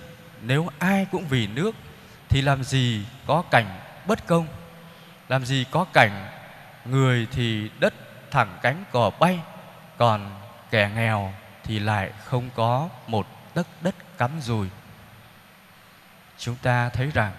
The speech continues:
cái lý tưởng nó là một lý thuyết, và để người ta đạt được cái lý tưởng thì cần phải hy sinh rất là nhiều.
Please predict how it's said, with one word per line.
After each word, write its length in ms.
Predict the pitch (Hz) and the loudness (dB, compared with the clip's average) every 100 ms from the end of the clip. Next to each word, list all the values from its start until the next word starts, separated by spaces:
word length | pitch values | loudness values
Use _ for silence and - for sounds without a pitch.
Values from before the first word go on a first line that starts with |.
| - - - | -14 -20 -8
cái 100 | 131 | -4
lý 180 | 156 190 - | -2 -2 0
tưởng 300 | 117 98 95 - - - - - - - | 0 0 -6 -18 -20 -20 -20 -20 -18 -4
nó 220 | 113 123 | 0 2
là 220 | 165 120 | 2 0
một 220 | 101 98 - | 0 -4 -4
lý 160 | 101 139 | -4 2
thuyết, 260 | - 226 - - - - - - - - - | 4 4 0 -8 -18 -20 -20 -20 -20 -20 -4
và 520 | 127 127 123 120 113 107 - - - - - | 4 4 4 2 -2 -6 -14 -20 -20 -18 0
để 200 | 135 117 | 2 2
người 160 | 123 | 0
ta 280 | 127 180 202 | 0 0 0
đạt 240 | 170 147 139 135 | 4 2 2 0
được 220 | 123 117 | 0 0
cái 100 | 151 | -2
lý 140 | 175 208 | -4 -2
tưởng 260 | 151 117 95 - - - - - - - | 2 2 0 -12 -20 -20 -20 -20 -20 -10
thì 100 | 120 | -6
cần 340 | 110 135 123 113 | -2 0 0 0
phải 420 | 123 110 101 92 - - - - - | 2 2 2 -4 -10 -18 -20 -20 -6
hy 300 | 143 170 165 | -2 0 -2
sinh 380 | - 165 156 151 151 | -4 -4 -4 -10 -12
rất 220 | 131 240 - - | -2 -2 -2 -10
là 360 | 104 110 98 98 | -2 -2 -2 -2
nhiều. 280 | 107 107 | -2 -2